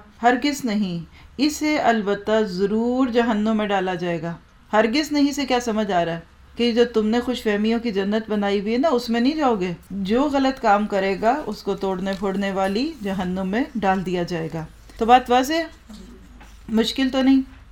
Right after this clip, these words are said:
मुश्किल नहीं है, अल्हम्दुलिल्लाह। सिर्फ आप एक एक लफ्ज़ के ऊपर उसकी टिप्स लिखते जाएंगे, कोई मुश्किल नहीं होगी। आपने इस चैप्टर में जितनी भी मिसालें आई हैं, इनकी कम से कम दो दो मिसालें कुरान पाक से, इन मिसालों से एक्स्ट्रा ढूंढ के लानी है,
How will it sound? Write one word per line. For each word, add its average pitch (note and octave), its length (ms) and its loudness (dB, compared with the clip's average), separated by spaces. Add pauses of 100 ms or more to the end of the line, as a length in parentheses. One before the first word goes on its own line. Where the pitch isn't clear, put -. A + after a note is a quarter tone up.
(520)
मुश्किल G#3 380 -2
नहीं E3 200 -8
है, D#3+ 200 -10
अल्हम्दुलिल्लाह। G3 800 -2 (340)
सिर्फ D4+ 340 -2
आप A#3 220 6
एक A3 180 2
एक G#3+ 140 -2
लफ्ज़ A3 260 -2
के A3 100 0
ऊपर G#3 260 -2
उसकी G3+ 220 -2
टिप्स G#3+ 300 -4
लिखते A3 300 -2
जाएंगे, A3 400 -2
कोई A#3 360 -2
मुश्किल A3+ 400 -2
नहीं A3 140 -2
होगी। G#3+ 280 -4 (320)
आपने A3 340 6
इस A3 140 -2
चैप्टर G#3 300 -2
में G#3+ 160 -2
जितनी G3+ 320 -4
भी B3+ 120 -4
मिसालें G#3 480 -2
आई G3 220 -4
हैं, G#3+ 180 -4 (280)
इनकी G#3+ 260 -4
कम B3 260 -2
से B3 140 -2
कम A3+ 240 0
दो G3+ 320 2
दो A3+ 160 2
मिसालें G#3+ 640 -2 (100)
कुरान F#3+ 300 -4
पाक F3 260 0
से, G3+ 200 -4
इन A#3 260 -4
मिसालों G#3+ 480 -2
से F3+ 180 -6
एक्स्ट्रा F3 260 -8
ढूंढ F3 280 -4
के G#3 120 -2
लानी G#3+ 340 0
है, A#3+ 140 0